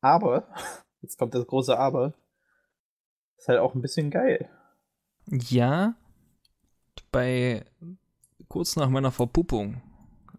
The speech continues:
Speaker 2: als
Speaker 1: Mhm.
Speaker 2: da irgendjemand ankam und sagte, „Möchtest du nicht vielleicht ein Bier trinken, erstmal auf den Schocker?“, habe ich gesagt,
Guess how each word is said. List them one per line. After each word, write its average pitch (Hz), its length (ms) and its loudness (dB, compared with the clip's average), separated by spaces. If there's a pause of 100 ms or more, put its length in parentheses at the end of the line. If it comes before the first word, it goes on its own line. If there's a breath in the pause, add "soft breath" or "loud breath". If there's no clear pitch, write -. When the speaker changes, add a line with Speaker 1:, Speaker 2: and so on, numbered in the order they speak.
(120)
Speaker 2:
als 113 300 4
Speaker 1:
Mhm. 135 40 6
Speaker 2:
da 117 160 4
irgendjemand 117 480 2
ankam 123 280 0
und 113 100 -2
sagte, 110 280 -2
„Möchtest 113 420 -2
du 117 60 -2
nicht 110 280 0
vielleicht 95 380 -6
ein - 60 -12
Bier - 220 -4
trinken, - 380 -8
erstmal - 380 -4
auf - 100 -8
den 92 160 -6
Schocker?“, - 340 -6
habe - 120 -6
ich - 100 -6
gesagt, - 400 -6